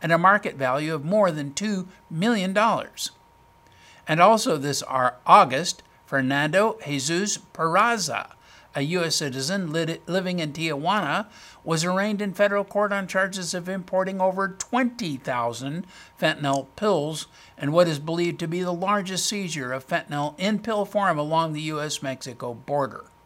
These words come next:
Peraza, who works in San Diego County, was also arrested at the San Ysidro port of entry. U S Custom Border Protection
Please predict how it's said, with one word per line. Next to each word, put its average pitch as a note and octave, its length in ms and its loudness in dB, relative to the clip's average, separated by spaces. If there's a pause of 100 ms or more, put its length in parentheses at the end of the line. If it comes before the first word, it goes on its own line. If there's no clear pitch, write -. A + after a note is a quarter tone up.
(960)
Peraza, C3 600 2 (140)
who F3+ 140 0
works G3+ 300 2
in F#3 140 -4
San F#3+ 280 -2
Diego F3+ 360 -4
County, D#3 340 -4
was D3+ 220 -6
also D#3+ 360 0
arrested D3+ 520 -4
at C3+ 160 -8
the C#3 100 -8
San G3 480 -2
Ysidro C#3 720 -6 (300)
port D3 220 0
of B2+ 120 -4
entry. C#3 400 -2 (1120)
U B3 160 8
S B3 120 6
Custom A3 540 0
Border E3 380 2
Protection D#3+ 580 -6